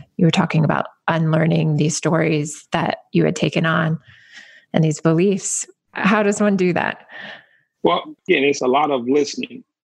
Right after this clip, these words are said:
Speaker 2: So they've been through a lot. Again, the
Speaker 1: Mm-hmm.
Speaker 2: first thing you have to do is separate the crimes they're in prison for and what you're trying to do. I am not trying to ab-,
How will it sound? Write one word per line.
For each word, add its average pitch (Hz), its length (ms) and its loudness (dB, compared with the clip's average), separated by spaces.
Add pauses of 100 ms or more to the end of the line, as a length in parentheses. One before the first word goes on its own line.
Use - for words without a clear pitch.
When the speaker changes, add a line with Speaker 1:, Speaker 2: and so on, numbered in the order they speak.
(380)
Speaker 2:
So 123 520 2
they've 135 460 -2
been 170 200 0 (120)
through 135 200 2
a - 20 2
lot. 92 280 -2 (280)
Again, 147 440 2
the 185 60 2
Speaker 1:
Mm-hmm. 175 60 2
Speaker 2:
first 185 260 0
thing 175 100 -2
you 156 40 2
have 143 100 -2
to 139 100 -2
do 127 260 2
is - 180 -6
separate 147 540 0 (500)
the 110 80 2
crimes 160 420 0
they're 147 120 2
in 135 140 0
prison 123 460 0
for - 300 -2 (480)
and 123 200 2
what 143 200 0
you're 143 100 2
trying 120 360 -2
to 110 120 -2
do. 110 280 -2 (500)
I 127 140 0
am 131 160 2
not 165 240 -4
trying 151 460 0
to 127 400 0
ab-, 117 160 -2